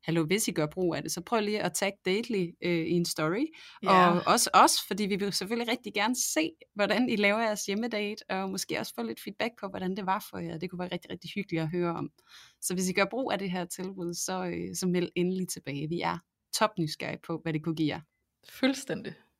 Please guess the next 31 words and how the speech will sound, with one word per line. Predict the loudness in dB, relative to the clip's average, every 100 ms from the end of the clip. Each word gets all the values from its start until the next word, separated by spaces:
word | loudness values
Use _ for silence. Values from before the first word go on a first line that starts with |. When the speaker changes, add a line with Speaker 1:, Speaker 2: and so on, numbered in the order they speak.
| _ _ _ -8
Speaker 1:
Ja. | -6 -6 -8 -12 2
Speaker 2:
Mega | 4 4
nysgerrig. | 2 -4 -8 -10 2 2 4
<laughs> | 0 4 6
Speaker 1:
Mega | 8 8
nysgerrig. | 6 2 -2 -2 -4 -4 -6 6
Speaker 2:
Men, | 6 8
Speaker 1:
Og | 8 6 4
Speaker 2:
øh... | -2 -6 -6 -8 -12 _ _ _ _ _ _ -2
Hvad | 0
siger | 2 0
du, | 2
Julie? | 4 4 2
Speaker 1:
Åh, | 0 -2 -2 -2 -2 -2
Speaker 2:
Åh, | 2 6 8
Speaker 1:
jeg | 8 8
vil |
så | 10 8 8
Speaker 2:
åh. | 6
Speaker 1:
gerne, | 4 2
åh, | 6 10 12 10
jeg |
vil | 6 2
så | 8
gerne | 8 8 2
endnu | -2 0
en | 4
gang. | 8 8 6
Der | 6
er | 6 6
så | 0